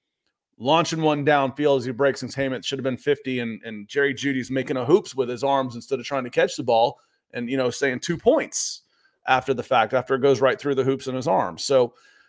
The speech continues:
yes, the screenplay, the running game, it all sets up those big shots, and you don't need a lot of 'em.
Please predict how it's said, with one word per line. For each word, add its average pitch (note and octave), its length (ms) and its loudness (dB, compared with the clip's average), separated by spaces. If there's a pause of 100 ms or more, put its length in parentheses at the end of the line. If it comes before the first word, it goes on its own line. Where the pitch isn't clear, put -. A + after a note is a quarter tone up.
(300)
yes, - 520 4
the C#3 120 -6
screenplay, C#3 880 4
the B2 100 -6
running D#3+ 380 2
game, A2 300 0
it A2 160 0
all C#3+ 180 10
sets C#3+ 340 0
up B2 240 2
those A#2 220 -4
big C3+ 300 0
shots, G#2+ 420 -2
and G2 100 -12
you G#2+ 100 -10
don't B2 200 -6
need B2 140 -8
a B2 60 -6
lot B2 260 -4
of G#2+ 80 -10
'em. F#2+ 180 -12